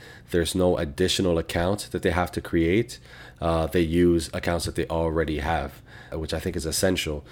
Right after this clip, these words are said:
going back to the, to the mantra of minimizing barriers,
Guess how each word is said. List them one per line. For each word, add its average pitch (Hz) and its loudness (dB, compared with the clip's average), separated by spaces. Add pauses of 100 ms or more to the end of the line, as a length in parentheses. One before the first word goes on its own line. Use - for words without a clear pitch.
(280)
going 80 2
back 76 -2
to 78 -6
the, 73 -4 (380)
to 82 -2
the 76 -4
mantra 76 -2
of 73 -6
minimizing 80 0
barriers, 87 2